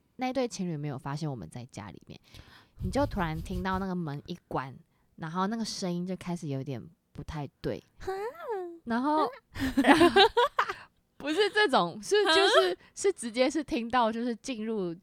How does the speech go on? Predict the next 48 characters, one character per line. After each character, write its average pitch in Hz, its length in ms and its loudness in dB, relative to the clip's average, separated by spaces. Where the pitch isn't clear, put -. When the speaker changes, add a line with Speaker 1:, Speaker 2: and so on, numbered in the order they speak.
Speaker 2:
各 339 140 8
种 226 160 8
声 208 260 4
音 196 200 2
吗？ 78 300 -6
Speaker 1:
对， 226 200 2
正 185 260 0
戏， - 340 -4
正 208 260 2
戏 214 300 -6
的 151 100 0
那 349 60 8
个。 349 60 10
Speaker 2:
正 277 80 8
戏 277 320 4
吗？ 208 200 6
Speaker 1:
对， 190 160 4
然 269 100 2
后 349 180 2
我 240 100 0
就 339 140 4
跟 440 120 6
我 330 80 8
朋 247 120 2
友 214 140 2
很 202 600 4
尴 214 540 6
尬， 202 220 2
因 214 60 0
为 254 60 2
就 254 80 0
在 254 120 4
隔 165 220 0
壁 180 220 -4
房 135 280 -6
间， 131 260 -6
然 180 140 -4
后 240 200 -6
我 180 80 -12
们 170 140 -6
就 214 140 -4
对 208 240 2
看 185 200 -6
说 185 200 -6
：“现 - 180 -10
在 185 160 -4
怎 - 120 -16
么 127 180 -14